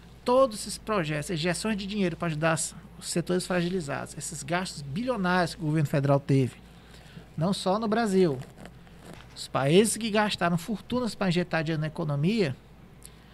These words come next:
eles estão tendo impacto inflacionário.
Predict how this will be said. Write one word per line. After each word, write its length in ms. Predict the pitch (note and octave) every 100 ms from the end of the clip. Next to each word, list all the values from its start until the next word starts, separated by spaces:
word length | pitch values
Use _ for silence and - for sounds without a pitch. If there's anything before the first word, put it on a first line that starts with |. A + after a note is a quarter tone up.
| - - -
eles 480 | D#3 D3+ G3 - - - - - - - -
estão 220 | - E3+
tendo 260 | E3 C#3+ E3
impacto 420 | G#3 D#3 D#3 -
inflacionário. 760 | G#3 A3 G#3 C#4 D4+ A#3+ D#3